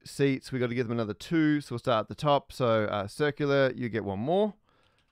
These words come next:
There you go. And then, uh, Squaryland, huh, you get the next one. There we go. And there's now our forty-four.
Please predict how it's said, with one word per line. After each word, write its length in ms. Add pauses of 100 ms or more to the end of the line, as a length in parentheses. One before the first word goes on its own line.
(100)
There 120
you 140
go. 420 (300)
And 480
then, 460
uh, 120
Squaryland, 840
huh, 280 (200)
you 140
get 120
the 120
next 280
one. 300 (180)
There 140
we 100
go. 140
And 140
there's 180
now 160
our 140
forty-four. 640